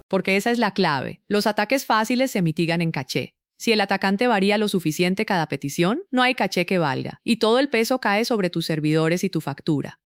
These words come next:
La aleatorización de T L S y las cabeceras son precisamente para eso, que no puedas agrupar el tráfico en patrones que bloquees.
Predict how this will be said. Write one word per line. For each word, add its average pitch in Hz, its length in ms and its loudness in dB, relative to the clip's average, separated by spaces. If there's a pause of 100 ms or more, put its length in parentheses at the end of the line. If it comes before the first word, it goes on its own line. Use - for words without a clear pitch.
(120)
La 220 220 2
aleatorización 208 800 2
de 285 100 0
T 240 200 2
L 175 260 4
S 202 160 -2
y 262 80 2
las 185 160 0
cabeceras 170 580 -2
son 220 220 -2
precisamente 208 640 0
para 147 260 -2
eso, 139 400 -6
que 240 100 0
no 233 140 0
puedas 254 320 2
agrupar 190 380 2
el 214 120 -2
tráfico 202 400 -2
en 240 80 -2
patrones 185 460 -2
que - 80 -6
bloquees. - 640 -4